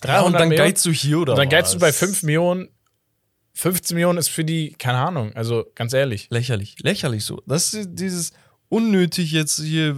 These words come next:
Speaker 1: Verhandlungsgeschick raus, äh,
Speaker 2: Ja.
Speaker 1: prahlen und so. Unnötig, ganz ehrlich, wenn du ihn haben willst, nimm ihn. Wenn nicht, dann geh weiter.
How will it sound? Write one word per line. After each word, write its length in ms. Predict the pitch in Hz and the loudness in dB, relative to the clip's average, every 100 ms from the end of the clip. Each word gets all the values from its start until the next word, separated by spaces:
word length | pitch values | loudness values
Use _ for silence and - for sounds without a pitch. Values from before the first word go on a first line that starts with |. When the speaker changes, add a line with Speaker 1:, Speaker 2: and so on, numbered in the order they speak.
| 135 | -6
Speaker 1:
Verhandlungsgeschick 1160 | - 131 135 165 156 143 - - 135 - 131 - 113 95 101 | -4 0 0 -2 -4 -6 -6 -4 -4 -2 -6 -8 -16 -14 -12
raus, 580 | 104 117 131 131 - 120 | -10 -2 0 0 -2 -4
äh, 420 | 117 113 110 113 | -6 -4 -6 -8
Speaker 2:
Ja. 260 | 107 110 160 | -10 -4 0
Speaker 1:
prahlen 280 | 123 123 123 | 2 2 -2
und 140 | 120 | -6
so. 80 | 117 - _ | -8 -14 _
Unnötig, 680 | - 190 208 120 104 107 110 | -2 0 0 -4 -4 -8 -4
ganz 220 | 139 185 | -2 -2
ehrlich, 300 | 147 180 151 | -2 -2 -2
wenn 160 | 131 180 | -2 0
du 60 | |
ihn 120 | 156 139 | 0 0
haben 260 | 185 170 | 0 -2
willst, 240 | 156 151 131 | -4 -4 -2
nimm 200 | 147 156 | 0 0
ihn. 160 | 110 | -2
Wenn 140 | 113 143 | -2 -2
nicht, 240 | 180 - | -4 -4
dann 120 | 135 | -4
geh 140 | 127 127 | -2 0
weiter. 320 | 127 117 101 | -2 -2 -8